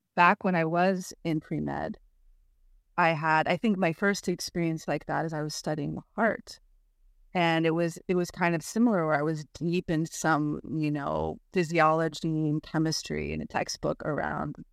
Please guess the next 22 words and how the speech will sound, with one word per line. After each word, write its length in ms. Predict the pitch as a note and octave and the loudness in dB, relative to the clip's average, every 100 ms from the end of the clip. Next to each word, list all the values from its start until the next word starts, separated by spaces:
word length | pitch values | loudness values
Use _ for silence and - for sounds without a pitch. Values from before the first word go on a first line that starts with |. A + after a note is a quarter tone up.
| _ | _
the 80 | E3+ | -8
chemistry, 560 | - E3+ E3+ - F3+ E3+ | -4 0 0 -2 -2 0
the, 180 | E3 - _ _ _ | -2 -4 _ _ _
the 220 | F#3+ F3+ E3 | 2 2 0
semi-permeable 1040 | - F#3 F#3 E3+ E3+ - F#3 F3+ E3+ E3+ | 0 2 4 4 2 -2 0 0 2 0
membrane 500 | E3+ E3 E3+ E3+ E3 | 0 0 0 0 -2
ion 460 | E3 E3+ E3+ E3+ E3+ | -2 0 0 0 0
gates 400 | D#3+ E3+ E3+ - | 0 0 -2 -4
inside 440 | E3+ D#3+ E3+ E3+ | -4 -2 0 2
of 100 | E3 | 2
her, 220 | E3 D#3+ - _ _ - | -2 -4 -6 _ _ -2
the 80 | F3 | 0
walls 320 | E3 E3+ E3 | 4 2 2
of 80 | E3 | 2
the 120 | E3 | 0
heart, 360 | E3 E3 E3 | 2 2 2
and 140 | E3+ E3+ | 2 -2
the 100 | D#3+ - | -4 -10
potassium 680 | - - E3 F3 - F3+ F3 | -14 -2 0 0 0 0 2
and 140 | F3+ | 0
calcium 560 | - D3+ F3 - F3+ | 2 2 2 2 0
and, 100 | F3 | 2